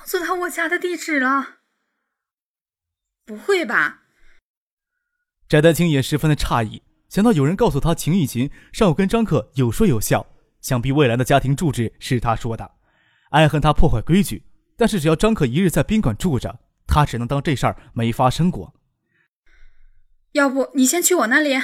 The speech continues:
Speaker 1: 我怕我一走出电话亭就给他看见。
Speaker 2: 魏兰带着哭腔。
Speaker 1: 我腿有些发软。那你在那里等我，我马上就过来。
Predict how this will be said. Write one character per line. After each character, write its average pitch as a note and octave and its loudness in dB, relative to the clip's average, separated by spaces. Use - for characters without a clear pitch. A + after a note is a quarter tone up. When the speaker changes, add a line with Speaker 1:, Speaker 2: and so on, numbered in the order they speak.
Speaker 1:
我 E4 -2
怕 F#4 -2
我 F#4 -6
一 F#4 -4
走 D4+ -4
出 F#4 -8
电 F#4+ -8
话 F4+ -6
亭 E4 -6
就 G4 -2
给 C4+ -6
他 D4 -10
看 E4+ -6
见。 C4+ -6
Speaker 2:
魏 D3+ 6
兰 D#3 6
带 D#3 2
着 B2+ -2
哭 E3 0
腔。 A2 -4
Speaker 1:
我 E4+ -14
腿 - -8
有 F4 -6
些 F4+ -6
发 G4 -4
软。 A#3+ -6
那 B3+ 2
你 G3+ -6
在 A3 -6
那 C4+ -2
里 A#3 -4
等 G3 -4
我， C4 -2
我 C4+ 0
马 B3 0
上 D4 -2
就 C#4 -2
过 D4+ -2
来。 F3 -2